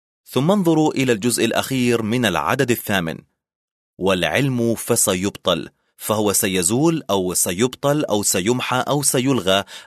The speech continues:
أو ما شابه ذلك. فهذان الفعلان اللذان يتحدثان عن النبوة والمعرفة هما نفس الفعل في اللغة اليونانية. والآن لا تفقدوا تركيزكم، فقد لا تعرفون الكثير عن اللغة اليونانية،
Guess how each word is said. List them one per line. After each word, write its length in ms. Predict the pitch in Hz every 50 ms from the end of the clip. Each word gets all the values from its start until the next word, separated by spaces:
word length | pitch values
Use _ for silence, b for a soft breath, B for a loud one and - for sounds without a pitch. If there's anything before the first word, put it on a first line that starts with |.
| B -
أو 140 | 160 185 180
ما 180 | 170 170 160
شابه 480 | 143 - 151 143 131 120 113 101 98 92
ذلك. 480 | 82 90 87 80 - - - - - _ _ _ b b b b b b
فهذان 600 | - - 120 110 123 123 120 117 160 202 214 202
الفعلان 520 | 180 147 - 135 117 117 123 139 151 156
اللذان 440 | 147 123 98 95 87 104 110 120 127
يتحدثان 840 | 120 101 95 - 101 90 - 104 92 87 90 - 113 113 113 110
عن 240 | 104 90 82 92 104
النبوة 480 | 101 98 95 92 90 120 120 110 104 92
والمعرفة 760 | 87 95 92 87 87 104 101 95 90 90 82 - 110 123 123 B B B B B - -
هما 280 | 143 147 156 156 151
نفس 440 | 139 139 160 202 214 - - - -
الفعل 580 | 160 143 123 - - - 131 131 131 135 135 123
في 100 | - -
اللغة 300 | 117 107 110 110 101 104
اليونانية. 760 | 98 95 101 104 98 95 95 95 95 85 76 76 53 - - _ _ _ _ _ _ _ _ _ _ _ _ _ _ -
والآن 440 | 104 110 85 131 139 143 143 143 139 b b b b _ _ -
لا 260 | 95 104 113 123 127
تفقدوا 600 | 127 - - 120 - - - 127 120 113 117 113
تركيزكم، 760 | 107 - 110 95 - - 107 101 85 85 87 - - 80 71 - _ _ _ _ _ _ _ _ _ _ _ _ _ _
فقد 380 | - - 123 120 - 139 127 131
لا 120 | 160 196
تعرفون 520 | 190 - 156 131 123 110 - 131 131 123
الكثير 480 | 107 92 - - 101 - 135 127 113 95
عن 240 | 85 80 95 107 107
اللغة 280 | 95 92 101 92 92
اليونانية، 720 | 95 87 92 107 104 98 92 98 123 123 98 90 95 101